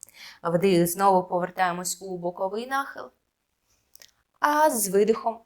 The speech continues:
нахил по діагоналі. А вдих, боковий нахил. А видих, нахил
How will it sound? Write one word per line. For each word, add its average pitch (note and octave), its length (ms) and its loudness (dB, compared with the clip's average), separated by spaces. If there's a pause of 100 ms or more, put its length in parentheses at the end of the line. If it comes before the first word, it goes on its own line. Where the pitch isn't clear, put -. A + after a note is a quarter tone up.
нахил E3+ 520 -10 (180)
по F#3 420 -2
діагоналі. D#3+ 840 -6 (2250)
А F3+ 140 4
вдих, D#3+ 420 -2
боковий D#3+ 540 0
нахил. G3 380 -10 (2250)
А F3+ 160 -2
видих, F3 640 2
нахил D#3+ 360 -10